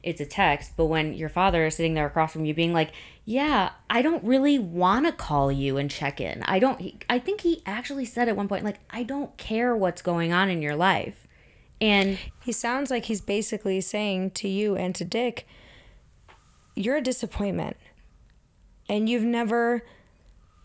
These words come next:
Speaker 2: made me proud of you. And at this point, I feel like I'm enabling you, and I wanna cut you off. And until I'm proud of you, then I'll be in your life."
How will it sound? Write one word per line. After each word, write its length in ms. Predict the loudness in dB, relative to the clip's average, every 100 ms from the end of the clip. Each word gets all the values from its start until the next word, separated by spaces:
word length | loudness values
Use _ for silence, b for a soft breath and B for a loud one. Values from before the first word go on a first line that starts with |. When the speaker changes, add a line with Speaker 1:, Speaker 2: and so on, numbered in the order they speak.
| -20 -6
Speaker 2:
made 320 | -2 0 0 0
me 140 | -2
proud 340 | -2 -2 0
of 160 | 0 0
you. 340 | -2 -2 -4 -4
And 100 | -4
at 80 | -2
this 180 | -4 -4
point, 320 | -4 -2 -2
I 100 | -2
feel 260 | -2 -2 0
like 200 | 0 0
I'm 160 | 0
enabling 580 | 0 0 0 -2 0 0
you, 320 | 0 2 2 0
and 200 | 0 0
I 100 | 0
wanna 200 | 0 -2
cut 240 | -2 -2
you 160 | 0 0
off. 340 | 0 0 -2 -2
And 100 | -2
until 380 | -2 0 0 2
I'm 160 | 0
proud 280 | 0 0 0
of 120 | 0
you, 180 | 0 0
then 220 | 0 0
I'll 80 | 0
be 180 | -2 -2
in 80 | -2
your 120 | -2
life." 400 | -2 -4 -6